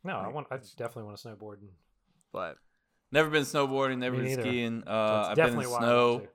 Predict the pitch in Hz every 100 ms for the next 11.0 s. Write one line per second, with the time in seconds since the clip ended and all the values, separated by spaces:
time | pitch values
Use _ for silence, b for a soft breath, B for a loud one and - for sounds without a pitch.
0 | 113 113 107 98 - 107 95 87 _ _
1 | - - 196 - _ _ _ - 104 98
2 | 98 98 95 98 - 82 - - 107 127
3 | 175 143 - 110 113 98 95 _ _ 110
4 | 117 113 104 101 107 113 107 92 95 95
5 | 117 107 _ _ _ _ _ _ _ _
6 | - - - - 156 123 107 90 85 _
7 | _ _ 135 131 127 113 - _ - -
8 | 139 135 190 156 131 143 180 180 156 123
9 | 110 - _ _ _ _ _ - 131 123
10 | - 156 160 185 175 - 147 117 95